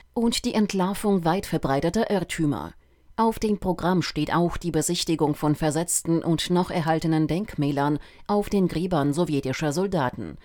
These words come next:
Die Kosten für die Reise betragen achtzig bis fünfundachtzig Euro. Natürlich behaupten die Organisatoren, dass sie nicht vorschlagen, den Tag des Sieges zu feiern, sondern lediglich die Menschen zu beobachten, und zwar zu Bildungszwecken.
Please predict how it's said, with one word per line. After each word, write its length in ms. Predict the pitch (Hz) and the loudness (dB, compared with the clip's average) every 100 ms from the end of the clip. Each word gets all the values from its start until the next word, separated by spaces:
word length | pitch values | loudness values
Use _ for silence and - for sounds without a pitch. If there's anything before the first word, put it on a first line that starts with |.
| - _ - | -20 _ -8
Die 80 | 240 | -8
Kosten 420 | - 240 - 226 | -4 -4 -2 -2
für 140 | 202 208 | -2 -2
die 100 | 196 | 0
Reise 400 | 147 147 135 123 | 2 2 0 -2
betragen 540 | 139 - 127 143 156 | -4 -2 -2 -2 -2
achtzig 500 | 165 - - 143 - | -2 -2 -4 -4 -4
bis 180 | 208 - | -4 -4
fünfundachtzig 760 | 247 233 214 127 - 185 - | -4 -4 -4 -4 -4 -6 -4
Euro. 360 | 143 127 - - - _ _ _ _ _ _ - | -2 -2 -4 -12 -16 _ _ _ _ _ _ -4
Natürlich 580 | 208 190 226 208 185 - | -2 0 2 2 2 0
behaupten 560 | 175 170 214 - 147 | 0 0 -4 0 0
die 120 | 139 131 | 2 0
Organisatoren, 800 | 151 147 143 143 185 175 151 143 - - - | 2 0 2 0 -2 0 0 -2 -8 -20 -8
dass 160 | 247 | -2
sie 80 | 226 | 0
nicht 240 | 226 - - | 0 -2 -6
vorschlagen, 720 | 214 214 - 151 147 156 151 | -4 -4 -2 0 2 2 2
den 160 | 147 143 | 0 0
Tag 260 | 160 160 | -2 0
des 180 | 160 147 | -2 -2
Sieges 380 | 175 208 131 - | -2 0 -2 0
zu 100 | 143 | -4
feiern, 480 | - 127 113 120 - - _ - | -2 -2 -2 -4 -6 -14 _ -10
sondern 400 | 214 226 226 208 | 0 2 2 0
lediglich 560 | 196 185 165 160 151 - | 0 -2 2 2 2 0
die 100 | 160 | 0
Menschen 400 | 151 - 143 131 | 2 -2 -4 -4
zu 120 | 139 | 0
beobachten, 720 | 151 202 151 117 - 139 139 - - - | 0 2 0 -2 -4 -4 -4 -6 -18 -4
und 220 | 226 220 | -4 -2
zwar 340 | - 160 156 156 | -2 0 0 0
zu 160 | 247 202 | -2 0
Bildungszwecken. 1000 | 170 147 135 - - 123 - 131 64 | 2 2 -2 -4 -4 -4 -4 -8 -10